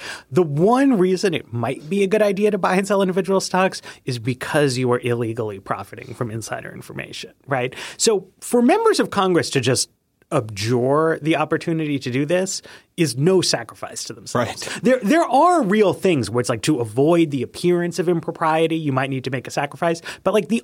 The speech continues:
Speaker 1: only way you can reliably make money picking stocks like this is if you are using your political power in an unethical way.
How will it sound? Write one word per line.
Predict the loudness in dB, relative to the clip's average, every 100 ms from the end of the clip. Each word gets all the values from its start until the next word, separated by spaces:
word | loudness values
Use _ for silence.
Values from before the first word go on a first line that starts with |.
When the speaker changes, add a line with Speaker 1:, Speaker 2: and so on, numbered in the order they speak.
| 2
Speaker 1:
only | 4 4 4 4
way | 4 2 0
you | -4 -2
can | 0
reliably | 0 0 -2 0 0 0 -2
make | -2 -6 -6
money | -4 -2 -2 -4 -6 _ _ _ -4
picking | -2 0 -2 -4 -8
stocks | -6 -2 -2 -2 0
like | 0 2
this | 0 0 -8 -12 -4
is | -4
if | -2 -4 -2
you | 0
are | 0
using | -2 -2 -2 -4
your | -8
political | -6 0 0 -2 -6
power | -8 -8 -8
in |
an | -8
unethical | -6 -8 -8 -10 -8
way. | -8 -10